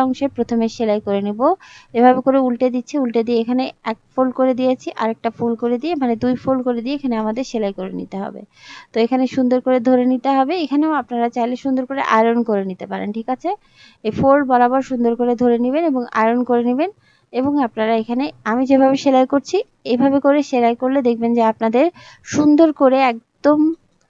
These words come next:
প্রফেশনালিস্টদের মতোই কামিজটা সেলাই হয়ে যাবে, ঠিক আছে? খুবই সহজভাবে এখানে আমি সেলাইগুলো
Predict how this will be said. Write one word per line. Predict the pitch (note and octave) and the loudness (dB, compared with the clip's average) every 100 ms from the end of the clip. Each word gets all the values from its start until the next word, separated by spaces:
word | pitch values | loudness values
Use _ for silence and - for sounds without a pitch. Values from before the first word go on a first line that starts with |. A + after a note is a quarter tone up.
| _ | _
প্রফেশনালিস্টদের | C#4 C#4 D#4+ D4 D4+ D4 C#4 B3 - C#4+ B3+ | 2 4 4 2 2 4 2 0 2 4 6
মতোই | A#3+ A#3+ D#4 E4 _ - | 6 6 2 2 _ 0
কামিজটা | A3 A3+ - B3 | 0 0 -2 -6
সেলাই | - A3 G3+ G#3 | -2 0 0 0
হয়ে | G3 | -2
যাবে, | - G#3 G#3 | -2 -8 -8
ঠিক | B3+ C#4+ | -4 -4
আছে? | C#4+ D4+ | -4 -4
খুবই | D4+ D#4 D#4+ | 2 4 4
সহজভাবে | D4+ C4 B3 B3+ B3 | 4 4 4 2 2
এখানে | A#3+ A#3+ A3 | 0 -2 -2
আমি | A3 B3+ G4+ - - C4 - - | -2 -2 -4 -8 -20 -20 -14 0
সেলাইগুলো | B3+ A#3+ A#3 B3 | 4 4 4 4